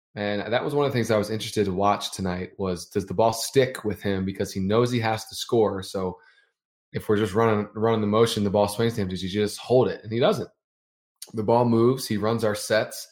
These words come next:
he swings it when that's the right play, and he penetrates and pitches. And,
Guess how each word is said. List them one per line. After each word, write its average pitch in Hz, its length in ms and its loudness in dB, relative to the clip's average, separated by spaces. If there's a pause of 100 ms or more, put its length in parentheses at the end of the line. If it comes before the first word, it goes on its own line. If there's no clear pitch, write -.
(240)
he 110 120 -4
swings 113 360 -4
it 110 80 -2
when 104 160 -2
that's 104 200 -4
the 107 100 -4
right 104 240 0
play, 104 360 2
and 95 140 -6 (240)
he 107 120 -8
penetrates 107 520 -2
and 98 100 -6
pitches. 113 520 -2
And, 98 240 -6